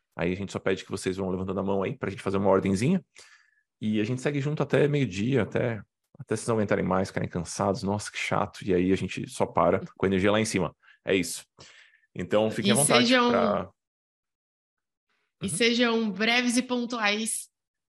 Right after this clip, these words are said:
Speaker 2: no,
Speaker 1: Isso.
Speaker 2: no comentário pra gente ter oportunidade de escutar muitas pessoas e discutir bastante esses pontos.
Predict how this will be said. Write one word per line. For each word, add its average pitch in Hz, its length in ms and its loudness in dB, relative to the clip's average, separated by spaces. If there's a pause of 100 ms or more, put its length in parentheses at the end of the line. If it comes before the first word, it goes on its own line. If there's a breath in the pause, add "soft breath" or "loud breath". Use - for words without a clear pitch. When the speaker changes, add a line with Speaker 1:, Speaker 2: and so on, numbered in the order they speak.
Speaker 2:
no, 202 360 -2
Speaker 1:
Isso. 170 640 0
Speaker 2:
no 196 180 -2
comentário 202 680 0
pra 220 160 0
gente 220 400 -4
ter 196 160 -8
oportunidade 180 580 -6
de 180 80 -8
escutar 180 320 -10
muitas 175 380 -10
pessoas 170 840 -2
e 156 680 -8 (580)
discutir 208 380 0
bastante 185 680 0
esses - 240 0
pontos. - 720 0